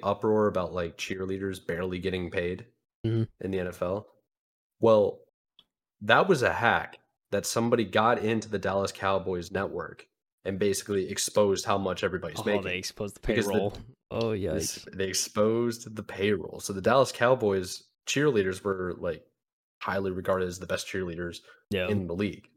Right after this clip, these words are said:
Speaker 1: because of the brand and all this other
Speaker 2: Yeah.
Speaker 1: stuff, right? They were getting paid, like, nothing, basically.
Speaker 2: <laughs> Dude,
Speaker 1: Um,
Speaker 2: <laughs> oh, rough.
Speaker 1: yeah, and they had, like, a lot of working hours. You wanna know how they got in?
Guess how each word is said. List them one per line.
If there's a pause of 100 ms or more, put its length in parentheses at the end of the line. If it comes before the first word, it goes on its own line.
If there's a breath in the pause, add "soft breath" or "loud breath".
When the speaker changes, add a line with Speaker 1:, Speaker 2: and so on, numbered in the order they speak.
(120)
Speaker 1:
because
of
the
brand
and
all
this
other
Speaker 2:
Yeah.
Speaker 1:
stuff,
right? (640)
They
were
getting
paid,
like,
nothing, (520)
basically. (320)
Speaker 2:
<laughs>
Dude,
Speaker 1:
Um,
Speaker 2:
<laughs>
oh,
rough. (120)
Speaker 1:
yeah,
and
they
had,
like,
a
lot
of
working
hours. (540)
You
wanna
know
how
they
got
in?